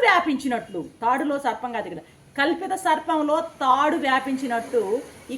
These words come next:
కల్పితమైనటువంటి ఈ ప్రపంచంలో మాయాశక్తితో వాడు మూడు లోకాల్లో వ్యాపించి ఉన్నాడు. కల్పిత సర్పములో తాడు వ్యాపించినట్టు తన మాయాశక్తితో వీడు మూడు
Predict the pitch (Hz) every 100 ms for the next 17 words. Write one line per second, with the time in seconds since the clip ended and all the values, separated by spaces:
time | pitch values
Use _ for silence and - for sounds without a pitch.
0 | - 262 - 370 370 349 320 330 294 311
1 | 294 330 285 311 320 233 262 285 311 262
2 | 240 277 302 - 214 214 233 254 285 320
3 | 302 277 254 247 233 277 330 - - -
4 | 233 214 214 294 330 277 254 247 220 208
5 | 220 247 202 202 233 233 202 190 180 175
6 | 180 165 139 - _ _ 220 240 262 262
7 | 285 277 269 - - _ _ _ _ -
8 | 240 233 - 269 254 254 277 302 - 220
9 | 269 359 285 233 233 240 247 214 208 214
10 | 190 185 226 - _ - 262 247 226 269
11 | 320 370 370 349 302 - 247 233 202 214
12 | 285